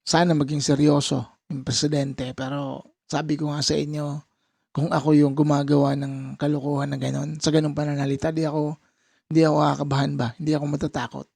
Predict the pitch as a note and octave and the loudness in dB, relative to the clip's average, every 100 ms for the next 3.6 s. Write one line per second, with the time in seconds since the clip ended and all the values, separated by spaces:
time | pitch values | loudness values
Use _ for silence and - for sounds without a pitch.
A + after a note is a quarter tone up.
0 | - C#3 F3 D#3+ D3+ B2+ A#2+ C3 - _ | -10 -6 -4 -2 -2 -2 -8 -10 -12 _
1 | _ _ _ _ _ _ D3 D3+ D#3 D#3 | _ _ _ _ _ _ -2 0 0 2
2 | D3+ D3+ D3 C3+ D3 D3 D#3 D3+ D3+ D3 | 4 4 4 2 2 2 0 0 2 2
3 | C#3+ D#3 D3+ D#3 D3 C#3 | 4 4 4 0 -2 -4